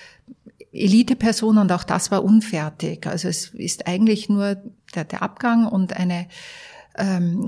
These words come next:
Vorkammer und die Grabkammer und noch eine Nebenkammer gebaut gewesen, also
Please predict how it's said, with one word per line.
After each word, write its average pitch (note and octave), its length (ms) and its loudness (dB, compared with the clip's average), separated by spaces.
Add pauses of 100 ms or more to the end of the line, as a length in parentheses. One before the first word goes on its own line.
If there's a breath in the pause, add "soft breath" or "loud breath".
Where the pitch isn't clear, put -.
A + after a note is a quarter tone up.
(100)
Vorkammer G#3 720 0
und F#3 160 -2
die F#3+ 80 -6
Grabkammer G#3+ 720 0
und F#3 140 0
noch F#3 160 -4
eine F#3+ 160 0
Nebenkammer F3 560 -2
gebaut F3+ 420 -6
gewesen, F#3+ 400 0
also F#3+ 240 -2